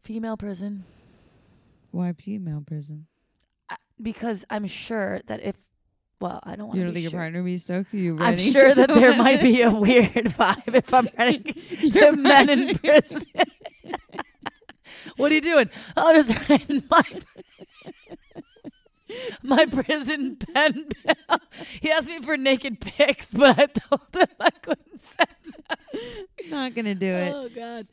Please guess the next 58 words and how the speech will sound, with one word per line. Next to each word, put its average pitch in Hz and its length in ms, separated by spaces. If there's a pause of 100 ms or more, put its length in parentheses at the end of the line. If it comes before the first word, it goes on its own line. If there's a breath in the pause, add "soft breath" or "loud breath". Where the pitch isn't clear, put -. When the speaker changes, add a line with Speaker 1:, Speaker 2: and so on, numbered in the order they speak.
(100)
Speaker 2:
No, 220 260
I'm 196 80
not 180 160
gonna 180 160
do 180 160
it, 175 40
Speaker 1:
I 269 100
Speaker 2:
but - 20
Speaker 1:
mean, 311 140
it 302 40
Speaker 2:
I'll 277 60
Speaker 1:
might, 269 200
it 226 80
might 214 180
be 208 60
the 196 100
same 196 240
in 185 60
the 185 80
female 240 360
prison 165 320
sector. 180 500
However, 196 400
I 202 80
was 185 120
just 190 120
thinking 190 160
about 175 120
to 180 120
empower 165 560
women 165 380
on 160 140
some 175 240
level. 160 400 (280)
Speaker 2:
Ooh, 381 400 (100)
I 214 80
like 320 200
this 226 180
idea. 156 600 (240)
I 185 60
think 185 220
that 185 100
you 160 180
just 156 200
had 156 160
a 147 80
big 143 200
breakthrough 151 460
on 143 120
what 143 100
you 139 140
should - 180
really 117 200
be - 100
doing - 480
with 185 120
your 165 100
time. 190 360